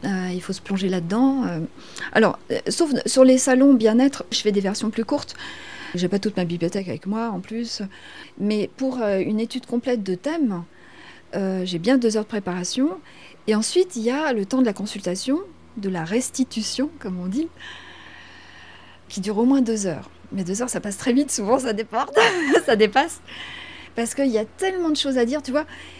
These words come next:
Ici, t'as juste, euh, bon, tu vois de loin, euh, le, le thème. Euh,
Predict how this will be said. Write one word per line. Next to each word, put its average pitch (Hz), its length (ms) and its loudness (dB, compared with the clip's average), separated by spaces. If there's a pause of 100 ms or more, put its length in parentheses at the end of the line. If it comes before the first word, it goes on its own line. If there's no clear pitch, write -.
(180)
Ici, 269 280 0
t'as 240 140 2
juste, 269 380 -4
euh, 220 180 -2
bon, 196 140 -4
tu 190 120 -10
vois 202 140 -4
de 208 80 0
loin, 240 400 -2
euh, 170 500 -6
le, 170 640 -8
le 190 120 -4
thème. 220 500 -2 (960)
Euh, 175 240 -6